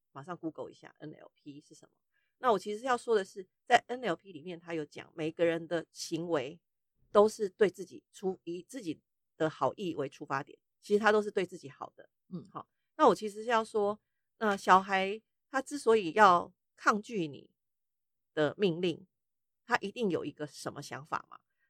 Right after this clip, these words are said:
Speaker 1: 那我就记得那个森林小学校长猪猪曾经说过一句话，好，他说这个时候呢，他通常会反问小孩一个，一句话，叫做“你这样做一定有你的理由，要不要说说看？”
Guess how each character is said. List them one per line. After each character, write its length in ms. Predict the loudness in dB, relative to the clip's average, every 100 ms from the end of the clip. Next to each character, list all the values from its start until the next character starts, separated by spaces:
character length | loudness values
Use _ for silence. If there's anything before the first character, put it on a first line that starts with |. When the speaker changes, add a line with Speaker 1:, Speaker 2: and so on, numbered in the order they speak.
| 2
Speaker 1:
那 80 |
我 100 | 4
就 120 | 4 -2
记 200 | -6 -4
得 320 | -2 -2 -4 _ _
那 100 | -12
个 320 | -6 -6 -6 -18 _
森 100 | -6
林 120 | -4 -4
小 180 | -6
学 220 | -8 -10 -10
校 200 | -6 -6
长 200 | -8 -18
猪 120 | -10
猪 220 | -10 -10 -12
曾 140 | -14
经 140 | -14 -8
说 160 | -6
过 140 | -4 -4
一 60 |
句 140 | -6 -12
话， 300 | -8 -10 -10 _
好， 180 | -18 -18 _ _ -6
他 100 | -4
说 180 | 2 2
这 120 | 2
个 100 | 2
时 160 | 2 0
候 180 | -2 -2
呢， 160 | -2 -10
他 120 | -16
通 160 | -14
常 160 | -8 -8
会 100 | -8
反 240 | -8 -6
问 160 | 2 0
小 160 | 0 -12
孩 180 | -12
一 100 | -14
个， 180 | -12 -16 -14
一 60 |
句 180 | -10 -8
话， 260 | -6 -6 -8 _ _ _ _ _ _
叫 120 | -4
做 280 | -2 -4 -6 _ _ -4
“你 240 | -2 0
这 140 | 2 4
样 200 | 4 -2
做 240 | -2 -2 -2
一 80 |
定 200 | -10 -6
有 160 | -6 -6
你 100 | -12
的 160 | -16 -18
理 200 | -20 _
由， 180 | -20 _ _ _ _
要 120 | -4 -2
不 100 | -2
要 80 |
说 200 | -8 -14
说 160 | -18 -20
看？” 180 | _